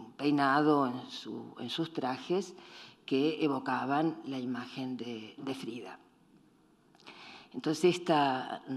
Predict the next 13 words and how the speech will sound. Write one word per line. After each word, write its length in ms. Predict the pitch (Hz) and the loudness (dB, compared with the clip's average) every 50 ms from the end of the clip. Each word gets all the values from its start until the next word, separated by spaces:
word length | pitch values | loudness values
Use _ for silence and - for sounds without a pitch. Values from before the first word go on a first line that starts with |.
| 123 131 | -6 -6
reproductibilidad 1900 | 131 127 139 156 156 151 - - 165 160 151 151 135 147 151 147 - - - - 156 143 147 147 139 135 143 143 135 160 165 160 156 143 123 117 - - - - - _ - - _ _ | -4 2 4 4 4 4 2 2 4 6 6 6 6 4 0 0 -2 -6 0 2 2 4 4 2 4 4 4 4 6 6 6 6 4 2 -2 -6 -12 -16 -20 -20 -20 _ -20 -20 _ _
anticipada 1200 | - 135 127 127 - 135 - - 139 131 135 - - 143 143 143 147 143 143 139 135 135 135 - - | -6 -6 -6 -4 -6 -8 -6 -4 -4 -4 0 2 4 4 4 4 4 4 2 2 0 -2 -4 -8 -8
por 200 | 131 131 131 131 | -8 -6 -4 -4
Walter 540 | 127 123 135 139 143 135 - 143 139 131 131 | -2 0 0 0 0 0 0 -2 -2 0 0
Benjamin 640 | 135 147 147 151 135 139 135 131 127 127 123 120 - - - - - - - - - - - - - _ - | 0 0 0 0 0 -2 -4 -4 -4 -4 -4 -6 -8 -10 -16 -20 -20 -20 -20 -20 -20 -20 -20 -20 -20 _ -12
del, 380 | - 131 135 131 123 120 117 - | -8 -6 -4 -4 -4 -6 -6 -6
en, 300 | - 135 123 123 120 120 - | -6 -4 -4 -4 -6 -6 -6
en 160 | - 127 123 | -6 -4 -4
la 140 | 123 120 131 | -2 0 2
época 800 | 143 143 143 - - 139 - - - 135 127 127 127 123 120 - | 0 0 0 0 -4 -4 -4 -4 -6 -4 -4 -2 -4 -4 -6 -6
actual 840 | - 143 139 - - - 165 165 160 165 175 180 190 202 190 - - | -6 -6 -8 -8 -2 4 6 8 8 8 8 6 4 2 0 -4 -6
nos 260 | 147 139 143 - - | -6 -6 -6 -4 -2
hace 640 | 160 151 151 - - - 139 127 123 113 123 - | -2 -2 -4 -4 -6 -6 -4 -4 -4 -6 -8 -12